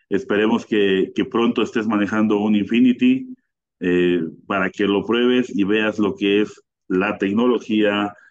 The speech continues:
el producto y también el servicio que, que damos por acá. Y nos des tu re-,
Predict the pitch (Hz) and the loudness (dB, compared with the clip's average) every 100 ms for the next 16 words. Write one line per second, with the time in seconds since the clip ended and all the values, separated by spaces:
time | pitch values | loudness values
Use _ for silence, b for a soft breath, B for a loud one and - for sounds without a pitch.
0 | b b 113 131 120 113 104 107 104 - | b b -2 0 2 2 2 2 0 0
1 | 107 107 107 - 110 107 98 101 98 107 | 0 2 0 -2 0 0 0 0 2 2
2 | 110 104 104 98 104 - 92 92 87 90 | 2 0 0 0 0 0 -2 0 -2 -2
3 | 95 92 95 90 87 85 85 85 78 - | -2 0 0 -2 -2 -2 -2 -4 -4 -2
4 | 104 98 87 95 123 104 | 0 0 0 -2 0 0